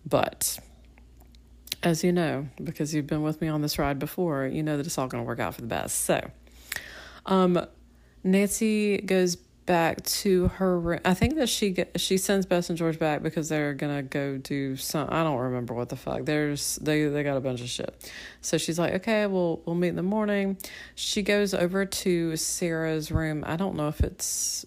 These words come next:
because she hears anything. I think that she might hear something. I'm not sure. Or maybe it's just to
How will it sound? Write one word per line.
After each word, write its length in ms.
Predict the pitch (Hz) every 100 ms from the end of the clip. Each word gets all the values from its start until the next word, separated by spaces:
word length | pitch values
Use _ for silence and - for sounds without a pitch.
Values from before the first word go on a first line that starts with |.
| -
because 280 | 160 165 165
she 160 | - 156
hears 360 | 165 196 190
anything. 560 | 185 180 180 180 170 165
I 120 | -
think 260 | 165 - 214
that 140 | 208
she 200 | 180 -
might 720 | 160 135 147 139 160 - - -
hear 240 | - 135
something. 460 | 127 - - - 113
I'm 80 | 143
not 200 | 151 -
sure. 280 | - 139 127
Or 80 | 151
maybe 240 | 165 160
it's 220 | 156 156
just 240 | 156 151 -
to 360 | 143 - -